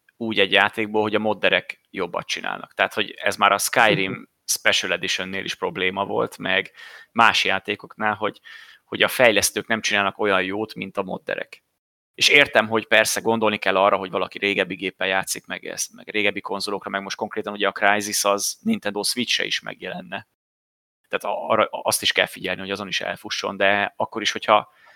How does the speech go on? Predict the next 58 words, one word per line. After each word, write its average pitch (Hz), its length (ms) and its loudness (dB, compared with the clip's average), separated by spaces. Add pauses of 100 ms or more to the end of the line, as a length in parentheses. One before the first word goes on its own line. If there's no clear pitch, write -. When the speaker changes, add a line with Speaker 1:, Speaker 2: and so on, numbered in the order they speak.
(240)
Speaker 2:
Igen, 143 360 -12
és - 80 -14
egyébként 180 300 -2
ott, 175 180 0
Speaker 1:
Á, 143 140 0
Speaker 2:
ott - 60 -2
nem 170 100 2
is 135 100 2
Speaker 1:
fura. 135 160 0
Speaker 2:
csúszott. - 260 -6 (440)
Ott - 140 -8
azt 143 100 -2
hiszem 120 140 -6
meg 113 120 -4
is 98 160 -8
jelent, 101 320 -4
nem? 139 180 -8 (320)
Időben. 113 380 -10 (380)
Speaker 1:
Ott - 160 -2
lehet, - 160 2
hogy - 120 -20
megjelent, 95 280 -4
Speaker 2:
Ott - 60 -16
Speaker 1:
igen. 104 120 0
Speaker 2:
nem 123 100 6
Speaker 1:
Jó, 165 60 4
mondjuk 139 200 0
Speaker 2:
csúszott. - 200 2
Speaker 1:
egy 143 80 0
Switch-en 143 240 2
könnyebben 139 380 -2
eladod 101 380 0
a 92 360 2
gagyibb 95 300 0
grafikát, 95 720 0 (200)
mert 98 160 -6
azt 110 140 -2
mondod, 90 180 -8
hogy - 100 -8
Speaker 2:
Hát 95 80 -2
Speaker 1:
Nintendo 92 280 -4
Speaker 2:
igen. 85 120 -4
Speaker 1:
Switch, - 280 -6
és 87 120 -4
hogy 85 120 -8
ott - 120 -14
valahogy 87 260 -4
futnia 87 340 -14
kell, 87 240 -6
de 92 260 -2 (340)
P 107 220 0
C-re 117 240 4
nem 127 160 4
hozhatod 110 460 -2
ki 104 380 -6
úgy 107 220 -4
a 98 40 0
Crysis 101 680 2